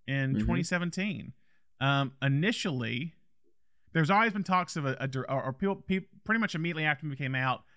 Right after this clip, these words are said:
Speaker 1: they ruled out a direct sequel. Um, while Rubin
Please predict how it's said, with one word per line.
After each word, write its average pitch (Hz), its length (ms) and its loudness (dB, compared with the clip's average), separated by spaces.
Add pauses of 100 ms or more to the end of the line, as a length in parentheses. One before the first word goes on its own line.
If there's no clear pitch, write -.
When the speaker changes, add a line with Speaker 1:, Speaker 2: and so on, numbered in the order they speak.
(140)
Speaker 1:
they 135 140 0
ruled 135 340 0
out 135 240 2
a 127 40 -4
direct 120 380 -6
sequel. 110 480 -10 (320)
Um, 131 320 2 (160)
while 143 180 2
Rubin 175 600 0